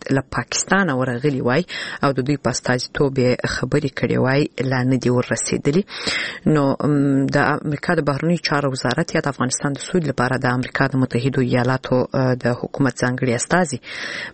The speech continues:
په، اه، دې اړه تر اوسه څه نه دي ویلي. دا به څلورم وار وي چې طالبان او امریکایان په خپلو کې د افغانستان د سولې په اړه خبرې کوي. د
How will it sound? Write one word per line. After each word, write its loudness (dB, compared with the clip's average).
په، 4
اه، 2
دې 2
اړه 0
تر 0
اوسه 0
څه -6
نه 4
دي 2
ویلي. 2
دا 0
به -4
څلورم 2
وار 2
وي 2
چې -4
طالبان 0
او 2
امریکایان 0
په 2
خپلو 0
کې 0
د 0
افغانستان -2
د -4
سولې -2
په -2
اړه -2
خبرې -2
کوي. 4
د 2